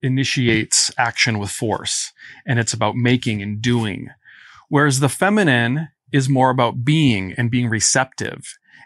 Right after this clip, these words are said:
and being a vessel and, you know, being in flow rather than force.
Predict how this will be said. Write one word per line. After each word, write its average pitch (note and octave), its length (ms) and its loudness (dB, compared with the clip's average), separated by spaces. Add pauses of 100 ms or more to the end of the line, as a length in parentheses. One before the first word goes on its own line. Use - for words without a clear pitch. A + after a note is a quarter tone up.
and A#2+ 300 0
being A#2+ 220 0
a A2+ 60 0
vessel A2 680 -2 (500)
and, G#2+ 600 -2 (440)
you C3 120 -4
know, G2+ 280 -6 (240)
being C3+ 260 0
in A2+ 120 0
flow C#3 560 2
rather G#2 280 0
than G2 140 -4
force. - 640 -8